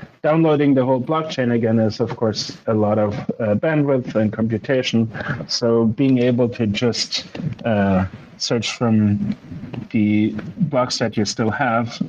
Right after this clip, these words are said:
is a, a big improvement. I believe that there's also a, um, related pull request that allows Bitcoin Core to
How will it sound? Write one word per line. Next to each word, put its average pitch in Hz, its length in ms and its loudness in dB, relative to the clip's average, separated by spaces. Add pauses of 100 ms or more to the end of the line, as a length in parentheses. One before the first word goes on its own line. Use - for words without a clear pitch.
is 113 220 0
a, 113 80 2 (160)
a 117 100 0
big 104 220 0
improvement. 147 580 0 (300)
I - 40 0
believe 165 500 2
that 151 200 0
there's 135 300 0 (120)
also 143 520 0
a, 120 500 2 (560)
um, 113 720 2
related 151 600 2
pull 120 200 2
request 120 720 0 (760)
that 131 300 2
allows 131 440 2
Bitcoin 143 440 -2
Core 135 440 0 (440)
to 131 460 2